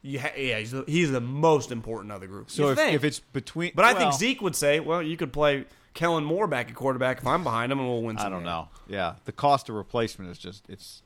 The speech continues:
Speaker 2: it's hard. It's hard to replace.
Speaker 1: I, I, I do think they act
Speaker 2: Yeah.
Speaker 1: pretty cool, calm, and collected about it. It's a little more complicated, and I, I've been arguing this for about a month, 'cause, like, I saw Joe Banner tweet, like, "The Cowboys always do this. They never are prepared."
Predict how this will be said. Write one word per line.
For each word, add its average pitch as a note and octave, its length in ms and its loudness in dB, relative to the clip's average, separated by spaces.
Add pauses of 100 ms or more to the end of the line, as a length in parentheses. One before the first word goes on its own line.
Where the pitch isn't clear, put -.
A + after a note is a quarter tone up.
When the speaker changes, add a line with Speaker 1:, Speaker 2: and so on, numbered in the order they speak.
Speaker 2:
it's - 120 -20
hard. G2+ 400 -2
It's - 100 -20
hard G#2 160 -4
to F2 80 -12
replace. G2 580 -10
Speaker 1:
I, E3+ 460 0
I, F#3+ 80 4
I G3+ 40 4
do A3 160 -2
think G#3 380 -2
they F#3+ 320 4
act F3+ 220 0
Speaker 2:
Yeah. F#3+ 80 -6
Speaker 1:
pretty F3 220 -6
cool, F3+ 220 0
calm, F3+ 260 2
and D#3+ 80 -4
collected F3+ 340 -2
about F#3 320 2
it. G3+ 100 -4 (140)
It's E3+ 220 -2 (240)
a D3+ 80 -4
little C4 320 0
more A#3 180 4
complicated, C#3 1120 0 (960)
and D#3 100 2
I, F#3+ 220 4
I've A3 100 -2
been A3 120 0
arguing D#3+ 360 4
this D3 140 0
for D3+ 100 -4
about C3 200 0
a G#2+ 40 -8
month, A#2+ 320 -6 (880)
'cause, D3+ 140 -4
like, D3+ 220 2
I D3 80 -2
saw C#3+ 180 0
Joe B2 300 -2
Banner A#2+ 340 -2
tweet, B2+ 340 -4
like, G#2 140 -8
"The G#2 60 -16
Cowboys F3+ 480 4
always A3 260 2
do G#3 160 0
this. D3 180 -2
They B2 140 -4
never F3 380 2
are G#3 80 2
prepared." E3 580 0